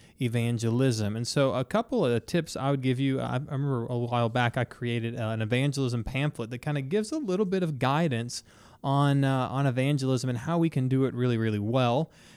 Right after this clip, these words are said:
And, uh, some, uh, some tips I even wrote down on here was you need to understand why people don't evangelize. You know, we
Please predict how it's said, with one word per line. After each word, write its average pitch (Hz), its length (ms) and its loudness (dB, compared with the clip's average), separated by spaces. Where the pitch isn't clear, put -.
And, 127 440 0
uh, 127 220 2
some, 143 440 0
uh, 117 360 -2
some 185 280 -4
tips 196 240 0
I 165 220 2
even 127 180 4
wrote 123 200 2
down 117 220 0
on 110 180 -4
here 135 460 0
was 143 340 -2
you 269 80 -2
need 339 80 0
to 330 60 0
understand 220 360 0
why 190 80 4
people 156 220 2
don't 117 320 0
evangelize. 160 840 0
You 139 60 -6
know, 139 100 -4
we 143 380 -2